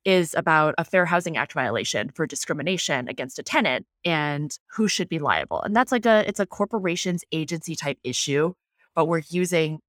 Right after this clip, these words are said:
like a kind of a foil that would appeal to students who want to do public interest. Or we have an authority case about mistreatment of migrant workers at, um, a factory farm and whether the company should be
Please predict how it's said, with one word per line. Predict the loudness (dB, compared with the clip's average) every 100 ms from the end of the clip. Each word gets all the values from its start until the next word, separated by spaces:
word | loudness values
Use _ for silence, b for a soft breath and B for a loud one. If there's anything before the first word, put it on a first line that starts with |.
| _
like | -4 0
a | 2 2 2
kind | 0 0
of |
a | 0
foil | 0 0 4 6 6 4 4
that | 4 4
would | 2 -4
appeal | -12 -8 2 2 2
to |
students | 0 0 0 -2 -4
who | -2
want | -2
to |
do | -4 -6
public | -6 -8 -10
interest. | -16 -14 -12 -12 -2
Or | 0
we | 2
have | 2 2 2
an | 0
authority | -2 4 6 6 4
case | 0 0 0 0
about | 2 4 4 0 b -4
mistreatment | -2 -2 -2 -2 -4
of | -2
migrant | 0 0 0
workers | -4 -4 -4 -4 -6 0
at, | 2 2 2
um, | 0 2 0 -2
a | 0
factory | 0 0 -2
farm | 2 6 6 4
and | 0 2
whether | 2 4 2
the | 0 -4
company | 0 0 0 -2 -2
should | -2 -4 -2
be | -2 -2 -4